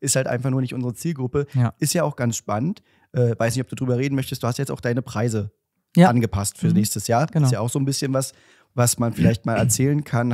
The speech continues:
Speaker 1: Du hast ja auf jeden Fall erstmal gelernt, dass es funktioniert,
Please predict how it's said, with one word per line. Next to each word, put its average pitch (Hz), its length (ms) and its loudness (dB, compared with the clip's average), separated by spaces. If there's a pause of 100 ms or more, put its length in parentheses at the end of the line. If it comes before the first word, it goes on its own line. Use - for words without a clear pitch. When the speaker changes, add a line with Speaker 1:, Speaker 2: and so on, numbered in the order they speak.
Speaker 1:
Du 120 140 -4
hast 113 240 -2
ja 113 260 2 (640)
auf 113 140 0
jeden 156 160 4
Fall 160 120 -4
erstmal 123 240 -4
gelernt, 117 300 0
dass 113 140 -2
es 104 60 -8
funktioniert, 113 540 -4